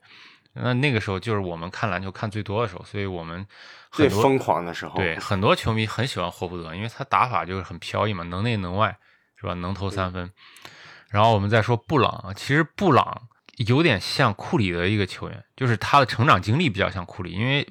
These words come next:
Speaker 1: 布朗也是在一个就是黑人，他是，他们两个都是黑人嘛，但是又是黑人里边的就比较富有的阶级，
Speaker 2: 嗯。
Speaker 1: 所以他们整个成长环境是没有那么恶劣的。布朗这个球员，他心理素质也比较好，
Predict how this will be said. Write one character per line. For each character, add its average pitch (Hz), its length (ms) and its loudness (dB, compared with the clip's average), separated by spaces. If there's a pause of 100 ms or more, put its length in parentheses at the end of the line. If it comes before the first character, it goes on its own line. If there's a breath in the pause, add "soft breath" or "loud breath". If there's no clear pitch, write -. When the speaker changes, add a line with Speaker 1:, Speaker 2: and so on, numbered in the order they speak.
Speaker 1:
布 165 140 2
朗 90 180 6
也 87 120 -2
是 98 160 -6
在 104 200 4
一 90 140 0
个 92 280 2
就 92 120 -6
是 90 160 0
黑 120 240 0
人， 110 160 0
他 - 180 0
是， - 220 -4
他 - 160 4
们 143 100 2
两 92 160 4
个 90 60 -2
都 110 80 2
是 113 60 2
黑 113 240 2
人 90 120 0
嘛， 85 140 -4
但 113 140 4
是 110 80 -2
又 107 160 0
是 98 280 -4
黑 - 240 -2
人 110 460 0
里 92 160 -4
边 87 220 2
的 98 160 -2 (340 soft breath)
就 113 80 -2
比 101 100 -2
较 123 120 6
富 - 200 -4
有 90 160 2
的 87 60 -4
阶 85 240 -8
级， 82 240 -18
Speaker 2:
嗯。 110 100 -12
Speaker 1:
所 127 160 2
以 - 20 6
他 120 140 4
们 123 180 4
整 87 200 0
个 110 240 4
成 104 320 -2
长 95 260 2 (480 loud breath)
环 92 380 -2
境 131 180 2
是 98 160 -2
没 90 220 0
有 113 160 4
那 104 100 2
么 107 140 2
恶 120 260 2
劣 87 100 -2
的。 - 140 -12 (300)
布 190 160 2
朗 90 200 4
这 107 80 0
个 110 120 2
球 - 260 -4
员， 85 220 -2
他 117 120 -4
心 165 260 -2
理 113 80 4
素 202 260 -4
质 104 80 4
也 85 100 0
比 - 80 -10
较 90 80 -8
好， - 320 -12